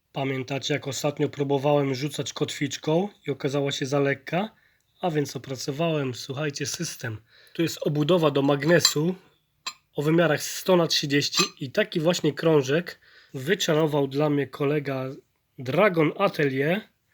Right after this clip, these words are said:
Spójrzcie, co ten człowiek robi za cuda. Dziękuję ci, kolego, bo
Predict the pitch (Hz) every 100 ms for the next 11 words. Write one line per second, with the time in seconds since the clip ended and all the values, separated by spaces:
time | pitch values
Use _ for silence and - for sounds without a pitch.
0 | _ _ - - 156 143 - 127 143 -
1 | 135 - 135 131 151 147 131 127 131 -
2 | 143 120 110 - _ _ 139 139 151 196
3 | 165 135 123 - 135 175 156 165 151